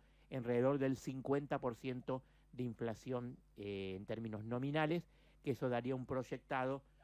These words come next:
del ciento treinta, ciento cuarenta por ciento aproximadamente.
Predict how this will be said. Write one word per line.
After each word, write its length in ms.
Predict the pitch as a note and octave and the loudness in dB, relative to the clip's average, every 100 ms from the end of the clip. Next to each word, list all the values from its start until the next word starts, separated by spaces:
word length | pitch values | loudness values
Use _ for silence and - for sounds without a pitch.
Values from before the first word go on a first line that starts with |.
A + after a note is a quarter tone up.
| - | -16
del 220 | B2 A#2+ | -6 -6
ciento 460 | G#2 C3 A#2+ - A#2 | -4 -4 -4 -2 -4
treinta, 400 | A#2+ B2 A#2+ A#2+ | -2 -4 -4 -8
ciento 420 | - A2+ A2 A2+ | -4 -6 -4 -6
cuarenta 520 | - G#2+ G2+ G#2 A2 | -2 -2 0 -2 -6
por 160 | G#2 G2 | -6 -8
ciento 240 | A2 G#2 | -8 -8
aproximadamente. 800 | G2+ F#2+ - G2+ F#2 E2+ D2+ - | -8 -8 -8 -8 -6 -8 -12 -20